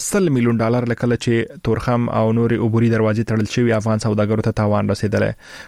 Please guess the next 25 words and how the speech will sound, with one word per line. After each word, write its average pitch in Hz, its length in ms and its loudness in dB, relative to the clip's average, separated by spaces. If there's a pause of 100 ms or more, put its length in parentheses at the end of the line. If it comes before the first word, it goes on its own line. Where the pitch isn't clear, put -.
په 131 100 -2
همدې 127 160 2
حال 127 120 -2
کې 135 160 -4
پاکستاني 123 440 -2
رسنیو 127 460 0
د 110 140 0
دغه 113 140 0
هیواد 117 300 0
د - 100 -6
چارواکو 113 380 0
له - 120 -8
قوله 117 240 2
راپور 120 280 0
ورکړی 117 280 0
چې 117 120 -2
د - 20 2 (140)
لارې 123 240 0
د 117 120 -4
تړلو 120 280 0
په 120 100 2
لومړیو 135 380 2
څلوېښتو 131 440 0
ورځو 120 260 0
کې 123 80 -4